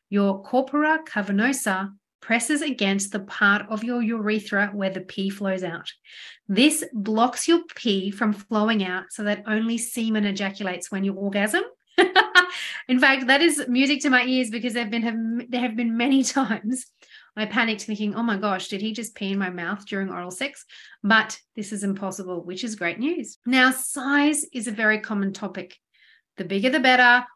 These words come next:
Once you go black, you never go back. All of those kinds of comments. I personally believe it is individual preference and each vagina suits different cylinders. <laughs> And did you know different ethnicities are associated with different sizes? Do some research on that if you like.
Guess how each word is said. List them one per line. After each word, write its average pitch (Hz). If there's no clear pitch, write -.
Once 208
you 262
go 269
black, 240
you 220
never 208
go 226
back. 208
All 240
of 226
those 208
kinds 196
of 185
comments. -
I 247
personally 277
believe 202
it 208
is 190
individual 180
preference 302
and 208
each 247
vagina 202
suits 196
different 196
cylinders. 359
<laughs> -
And 330
did 320
you 359
know 277
different 262
ethnicities 233
are 220
associated 226
with 208
different 202
sizes? 202
Do 196
some 190
research 185
on 185
that 175
if 190
you 185
like. 175